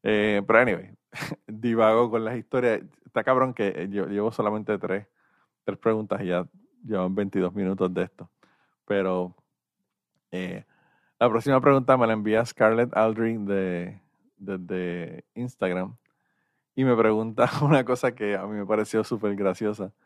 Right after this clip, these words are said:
Ella me dice, Quisiera saber si Putin va a ser juzgado por crímenes de guerra. Y si la contestación es sí,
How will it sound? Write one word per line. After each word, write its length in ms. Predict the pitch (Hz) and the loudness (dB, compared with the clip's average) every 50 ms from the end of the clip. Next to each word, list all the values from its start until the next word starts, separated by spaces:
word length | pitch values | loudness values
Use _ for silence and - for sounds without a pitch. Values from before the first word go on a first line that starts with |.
| _ _ _ _ _ _ | _ _ _ _ _ _
Ella 120 | 98 101 | -2 0
me 60 | 107 | 0
dice, 240 | 107 107 - 107 92 | 0 0 -2 -4 -4
Quisiera 380 | - 110 107 - 110 107 113 120 | -2 -6 -2 0 4 4 4 6
saber 320 | - 131 123 127 131 131 | 6 6 6 6 4 2
si 200 | - - 113 104 | 0 -2 -2 -2
Putin 380 | - - 120 117 120 131 120 104 | 0 0 -2 0 0 -2 0 0
va 60 | 98 | -2
a 20 | 101 | 0
ser 160 | - 101 104 | 0 -2 0
juzgado 380 | 117 120 107 110 104 107 117 113 | 0 -2 2 2 2 2 2 2
por 160 | - 98 98 | 0 -4 -4
crímenes 380 | - - 98 98 101 104 110 117 | -2 -2 -2 0 0 0 0 2
de 120 | 127 127 | 2 2
guerra. 420 | 113 101 98 95 95 95 98 104 - _ _ _ _ _ _ _ _ | 4 4 4 2 2 -2 -4 -6 -6 _ _ _ _ _ _ _ _
Y 100 | 120 113 | -8 -6
si 120 | - 113 | -4 0
la 140 | 107 104 104 | 2 2 2
contestación 640 | 101 104 98 95 110 98 92 98 98 - 104 101 110 | 2 0 -2 -2 -4 -4 -4 -4 -4 -4 -4 -2 -2
es 140 | 123 123 - | -4 -4 -6
sí, 400 | - - 139 123 110 104 117 | -6 -4 -4 -4 -4 -6 -10